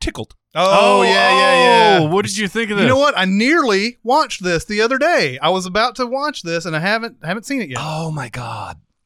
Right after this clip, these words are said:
Speaker 1: Well, okay, for those of you who don't know, this journalist set out to make a documentary about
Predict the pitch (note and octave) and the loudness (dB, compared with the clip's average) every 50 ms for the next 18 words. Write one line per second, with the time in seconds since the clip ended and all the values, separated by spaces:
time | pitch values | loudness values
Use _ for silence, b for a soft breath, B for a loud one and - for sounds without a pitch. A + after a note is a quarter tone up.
0 | _ _ _ _ _ _ _ _ - _ - D#3+ F3+ F3 E3+ D#3 C#3 - _ _ | _ _ _ _ _ _ _ _ -20 _ -8 -4 -2 0 0 0 -2 -6 _ _
1 | _ _ _ _ _ _ _ - - F#3 - - F#2 - - _ - - C#3+ E3+ | _ _ _ _ _ _ _ -6 -6 -4 -4 -6 -10 -12 -12 _ -12 -6 -4 -2
2 | F#3+ F#3+ - D3+ C#3+ B2 B2+ G#2 - G#2 G#2 - E2 F2 E2 D#2+ E2+ E2+ E2 D2+ | -2 -2 -4 -6 -8 -8 -8 -8 -8 -8 -8 -8 -10 -14 -14 -14 -14 -16 -18 -20
3 | _ _ _ - B2 C#3+ - - - _ _ _ _ - B2+ C3+ A#2+ A2+ G#2+ G#2 | _ _ _ -10 -10 -10 -10 -12 -14 _ _ _ _ -10 -8 -8 -8 -8 -8 -8
4 | G2 F#2 - - - - - - B2 A#2+ A2 G#2 F#2+ F#2+ - _ _ _ _ _ | -8 -10 -10 -10 -10 -8 -6 -4 -4 -4 -2 -2 -4 -4 -6 _ _ _ _ _
5 | _ _ _ _ _ _ _ _ - - - G#2+ G#2 G#2+ G#2 - B2 - G#2+ G#2 | _ _ _ _ _ _ _ _ -12 -8 -6 -4 -4 -4 -4 -4 -4 -2 -2 -2
6 | G2 - G2+ F2+ G#2+ B2 B2 A2 G2+ G2 F#2 F2+ F2 F2+ F2+ - _ _ _ _ | -2 -4 -6 -4 -4 -2 -2 -4 -4 -6 -6 -6 -6 -8 -8 -12 _ _ _ _
7 | _ _ - A2+ F2 G#2+ G#2 G2 F#2 | _ _ -8 -4 -2 0 -2 -2 -4